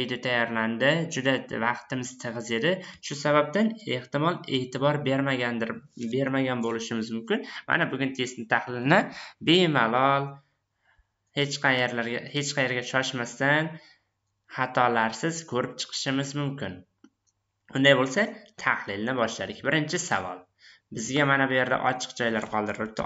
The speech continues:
ostiga chizib olamiz. Demak, space bilan universe so'zi. Space ham artikl olishi mumkin yoki artikl olmasligi mumkin. Space agar fazo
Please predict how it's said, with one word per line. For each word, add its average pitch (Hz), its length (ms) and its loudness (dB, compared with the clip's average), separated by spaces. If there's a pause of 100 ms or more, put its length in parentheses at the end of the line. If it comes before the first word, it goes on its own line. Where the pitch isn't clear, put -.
ostiga 107 320 -8
chizib 104 300 -4
olamiz. 117 340 -6 (260)
Demak, 147 240 -2 (120)
space 165 340 -2
bilan 170 300 0
universe 143 480 0
so'zi. 95 260 -6 (720)
Space 208 320 2 (600)
ham 139 160 2 (180)
artikl 135 360 -4 (160)
olishi 101 380 -4
mumkin 131 300 -2 (160)
yoki 113 260 0 (100)
artikl 147 420 -4
olmasligi 165 540 -2 (100)
mumkin. 165 360 -4 (520)
Space 185 360 2 (100)
agar 160 220 2 (100)
fazo 143 480 4